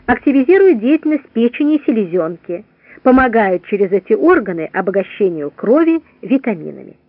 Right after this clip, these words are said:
Что же касается сосудистой системы, то чай действует на нее успокаивающе, ликвидирует спазмы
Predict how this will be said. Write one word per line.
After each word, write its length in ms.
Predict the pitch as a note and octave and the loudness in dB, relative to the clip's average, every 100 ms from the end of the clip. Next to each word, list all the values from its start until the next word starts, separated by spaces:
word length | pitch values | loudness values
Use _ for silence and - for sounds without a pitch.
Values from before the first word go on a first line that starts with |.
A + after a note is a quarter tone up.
| _ _ _ _ _ _ _ _ _ _ _ _ _ - | _ _ _ _ _ _ _ _ _ _ _ _ _ -8
Что 260 | - B3+ | 2 2
же 80 | A#3+ | 2
касается 880 | A#3 G#3 A3 G3+ G3 - G#3 G3 F3 - - | 0 -2 0 0 -2 -4 -2 -2 -6 -8 -4
сосудистой 760 | G#3 - G3 F3 F3+ - G3+ - | -4 -2 -2 -2 -4 -4 -6 -6
системы, 640 | G3+ _ A#3 A3 A3+ B3+ _ _ _ _ _ - | -16 _ 0 0 -2 -8 _ _ _ _ _ 0
то 140 | A3+ | 0
чай 480 | - - E4 G#4 B3+ | 2 0 2 4 2
действует 580 | E3+ G#3+ - - F3 F#3 | 0 -4 -4 -8 -10 -8
на 60 | |
нее 380 | F3+ E3+ D#3 C3+ - | -8 -8 -8 -10 -4
успокаивающе, 1160 | D#4 E4+ F4+ F4+ G3+ D#3+ C#3 B2+ - - - - _ _ _ - - | -2 0 -2 -2 -4 -6 -8 -12 -16 -20 -20 -20 _ _ _ -20 -6
ликвидирует 640 | A3 D4 F4+ F4 G4 F4 D4+ - | 0 2 4 4 4 4 0 -4
спазмы 480 | - G#3 G3 F#3+ | -4 -2 -2 -4